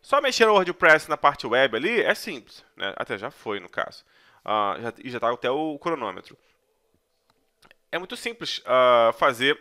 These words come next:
essa parte do WordPress online, né? Que é, você clica aqui, ah, perdão, vai direto no site. Cadê o site? Aqui, ó. Clica aqui, vai abrir o aplicativo do WordPress com esse endereço temporário, tá? E,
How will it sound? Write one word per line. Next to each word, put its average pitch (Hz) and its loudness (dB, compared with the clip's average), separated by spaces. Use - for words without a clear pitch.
essa 143 0
parte 127 2
do 143 -2
WordPress 135 0
online, 139 2
né? 107 -6
Que 120 -2
é, 127 4
você - -16
clica 127 -8
aqui, 208 -2
ah, - -14
perdão, 120 -8
vai 117 0
direto 120 -6
no 170 -14
site. - -4
Cadê 104 -12
o 92 -12
site? - -8
Aqui, - -10
ó. - -10
Clica 120 -6
aqui, 208 -4
vai 185 2
abrir 131 2
o 131 2
aplicativo 208 -4
do 120 -6
WordPress 147 2
com 139 -4
esse 143 -8
endereço 123 -6
temporário, 180 4
tá? 120 2
E, 127 -2